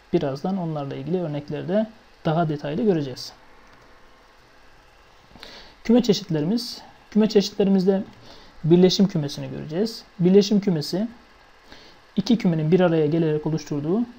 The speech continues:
büyük bir kümedir. Birleşim denildiği zaman üç bölge aklımıza gelecek. Dikkat edin buraları. Ee, birleşimin eleman sayısı buradaki sayıların eleman sayılarının toplamına eşittir.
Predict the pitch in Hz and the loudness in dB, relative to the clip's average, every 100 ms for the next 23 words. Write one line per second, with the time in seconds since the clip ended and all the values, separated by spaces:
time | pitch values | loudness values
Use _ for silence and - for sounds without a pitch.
0 | - 208 208 208 147 - 135 151 226 - | -4 2 2 0 -6 -6 -10 -6 -6 -8
1 | - - - - 190 190 185 190 185 175 | -20 -20 -20 -2 4 4 4 2 4 2
2 | 170 147 202 220 - 196 - 151 143 180 | 2 0 -4 -4 -2 -2 0 -2 0 -2
3 | - 165 151 139 135 156 - 156 165 147 | -2 -4 -2 -4 -4 -8 -8 -4 -4 -4
4 | 139 143 151 131 127 202 233 - - - | -4 -4 -4 -4 -4 -4 -4 -8 -20 -20
5 | - - _ 156 151 147 151 175 185 196 | -20 -20 _ -8 -6 -6 -2 2 2 2
6 | 202 170 160 175 185 185 147 135 - 196 | 2 0 0 0 0 -2 -4 -8 -6 -4
7 | 226 - - 160 160 156 165 196 233 - | -4 -8 -4 -2 0 -2 -2 -2 -4 -12
8 | - _ _ _ - - - - - 175 | -20 _ _ _ -20 -20 -20 -16 -4 0
9 | 151 139 170 196 160 156 160 160 147 131 | 0 -2 -2 -4 -4 -2 -2 -4 -6 -8
10 | 147 202 185 156 156 147 139 - 185 196 | -4 -4 -2 -6 -6 -8 -8 -12 -10 -8
11 | - | -8